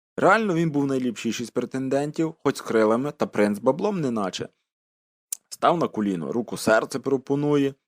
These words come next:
та разом з тим і інші часті тіла. Вона морозиться, їй то імпонує, та і не проти явно бути королевою.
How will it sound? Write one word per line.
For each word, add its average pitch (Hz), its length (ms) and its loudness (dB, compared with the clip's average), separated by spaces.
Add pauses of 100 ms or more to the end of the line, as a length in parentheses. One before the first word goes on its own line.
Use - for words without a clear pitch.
та 101 120 4
разом 143 320 4
з - 60 -8
тим 101 220 2
і 104 120 0
інші 117 260 0
часті - 400 -4
тіла. 185 300 4 (380)
Вона 165 240 4
морозиться, 147 720 6
їй 123 160 2
то 113 120 0
імпонує, 123 720 -2
та - 160 0
і 98 120 2
не 107 100 0
проти 208 320 2
явно 127 320 6
бути 107 260 -4
королевою. 107 600 0